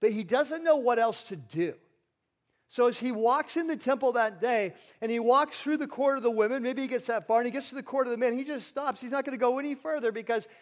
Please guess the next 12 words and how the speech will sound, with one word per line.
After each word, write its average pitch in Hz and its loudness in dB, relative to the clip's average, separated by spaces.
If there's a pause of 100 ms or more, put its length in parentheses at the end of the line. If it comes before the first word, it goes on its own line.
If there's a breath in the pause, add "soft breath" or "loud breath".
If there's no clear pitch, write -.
(240 soft breath)
he's 214 -4
not 302 4
really 294 -2
sure 277 -6
he's 262 -6
welcomed 240 -2
here. 190 -4 (1700)
He 311 -2
knows 294 4
he 269 -4
has 233 -4
violated 202 0